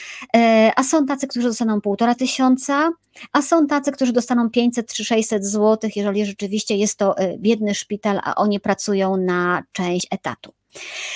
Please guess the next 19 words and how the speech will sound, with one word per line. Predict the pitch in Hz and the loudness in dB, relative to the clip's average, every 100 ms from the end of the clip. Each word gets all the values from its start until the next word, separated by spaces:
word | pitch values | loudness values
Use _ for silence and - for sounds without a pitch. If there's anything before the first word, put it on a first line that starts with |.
| - | -6
E, | - 208 | 2 2
znalazłam | 196 220 226 240 311 302 294 294 294 285 285 285 294 269 _ _ _ _ _ _ _ _ - - | 4 4 6 8 6 6 4 6 8 8 8 8 6 4 _ _ _ _ _ _ _ _ -12 -2
w | 214 | 2
jednym | 233 254 269 | 6 6 6
z | 262 | 4
czasopism | - 220 269 269 277 269 | -2 -2 -2 0 2 6
medycznych | 247 220 269 - 247 240 | 6 6 2 2 -2 0
rozmowę | 226 208 220 247 233 247 233 | 0 0 2 2 2 0 0
z | 208 214 233 254 233 202 190 185 | 0 0 2 2 0 -4 -6 2
byłym | 233 254 262 262 | 4 6 6 4
krajowym | 262 226 220 233 247 240 | 2 -2 0 0 0 0
duszpasterzem | 226 233 - 233 - 269 254 | -2 -4 -4 -6 -4 -2 0
służby | 220 - 254 247 240 | 0 -2 -2 -2 -4
zdrowia, | 208 240 220 180 - - - - - | 0 0 0 -4 -8 -16 -16 -16 -6
e, | - 202 196 202 | 2 6 6 4
z | - | -2
księdzem | - 240 262 | -2 2 2
Stanisławem | 262 254 247 269 277 269 | 2 0 0 0 0 2
Warzeszakiem. | 226 202 202 - 180 - 170 180 220 | 2 0 -2 -2 -6 -6 -8 -6 -6